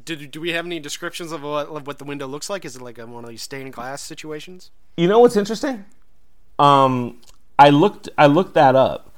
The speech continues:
Speaker 2: and there was two YouTube guys, like, two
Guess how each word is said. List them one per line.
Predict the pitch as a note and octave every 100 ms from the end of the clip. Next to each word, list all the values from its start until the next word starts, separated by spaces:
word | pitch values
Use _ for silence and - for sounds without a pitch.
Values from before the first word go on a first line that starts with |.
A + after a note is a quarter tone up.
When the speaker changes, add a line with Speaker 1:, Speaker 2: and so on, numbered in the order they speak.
| - - -
Speaker 2:
and | C3+ C3+
there |
was | C3 B2
two | - F3+ E3 E3
YouTube | A#2+ A2+ C#3+ C#3+ D#3 C#3+
guys, | D#3 D#3 E3 E3 D3+
like, | A2+ G#2
two | - B2+ B2+ B2 A2